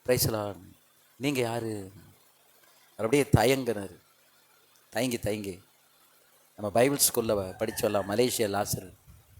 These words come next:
உடனே அவங்க இப்படி எழும்பி வந்து கட்டி சேர்த்து, ஆவி சேர்த்து கட்டி, "ஏ லாசரு, எப்படி இருக்கிற, நல்லா இருக்கிறா, என்ன,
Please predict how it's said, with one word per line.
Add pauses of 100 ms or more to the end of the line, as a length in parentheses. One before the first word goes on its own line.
(480)
உடனே
அவங்க
இப்படி
எழும்பி
வந்து
கட்டி
சேர்த்து, (800)
ஆவி
சேர்த்து
கட்டி, (440)
"ஏ
லாசரு,
எப்படி
இருக்கிற,
நல்லா
இருக்கிறா,
என்ன,